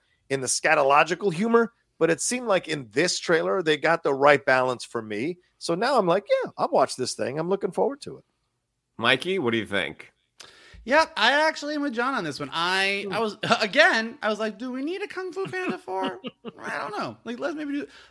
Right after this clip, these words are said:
Speaker 3: but then I watched a trailer, and kind of everything John said is, is kinda what I felt like. Okay, right off the bat, you're like, "All right, well, you're, you're moving on, and now you're, like, kind of needing to reach, like, spiritual enlightenment, and this
Speaker 2: Mm.
Speaker 3: is something you're not ready for." Like, you've mastered,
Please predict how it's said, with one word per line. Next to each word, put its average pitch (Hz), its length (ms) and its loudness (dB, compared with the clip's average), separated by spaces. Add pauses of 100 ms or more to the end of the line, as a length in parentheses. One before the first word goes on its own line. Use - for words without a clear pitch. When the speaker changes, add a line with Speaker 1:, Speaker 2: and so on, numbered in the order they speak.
Speaker 3:
but 233 140 2
then 247 120 4
I 262 80 2
watched 240 220 0
a 233 40 -10
trailer, 262 280 0
and 208 120 -2
kind 370 300 -4
of 285 220 -2
everything 214 420 -2
John 160 240 0
said 156 160 -2
is, 135 280 -4
is 160 180 -6
kinda 165 180 -4
what 151 80 0
I 147 60 -2
felt 160 160 -2
like. 143 160 -6
Okay, 156 340 -2 (260)
right 196 220 4
off 269 140 2
the 240 80 -6
bat, 185 180 0
you're 170 100 -2
like, 160 200 0
"All 160 40 -2
right, 143 120 0
well, 135 100 -4
you're, 165 580 -4
you're 156 140 -8
moving 214 400 -4
on, 170 200 -2
and 156 100 -6
now 143 180 -2
you're, 160 160 -2
like, 151 140 -2
kind 156 180 -6
of 127 140 -10
needing 147 340 -6
to 139 80 -8
reach, 143 300 -6
like, 135 100 -10
spiritual 143 500 -10
enlightenment, 120 600 -6
and 127 120 -6
this 120 120 -6
Speaker 2:
Mm. - 20 -12
Speaker 3:
is 123 80 -10
something 127 320 -8
you're 123 100 -8
not 117 200 -8
ready 92 180 -10
for." 85 160 -18
Like, 107 200 -14
you've 135 120 -10
mastered, 180 760 -4